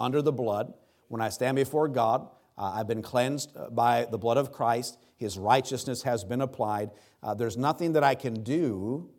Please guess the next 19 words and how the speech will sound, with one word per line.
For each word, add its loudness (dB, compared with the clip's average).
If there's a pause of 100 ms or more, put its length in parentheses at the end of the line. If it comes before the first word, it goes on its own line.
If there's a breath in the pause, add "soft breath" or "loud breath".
(480)
uh, -4
going -2
forward 0 (240 soft breath)
that -2
can -6
undo -2
what -2
God 2
has -4
done 0
for -10
me -6
on -6
Calvary. -8 (920 soft breath)
Um, 2
that 4
does 2
not 2
mean, -2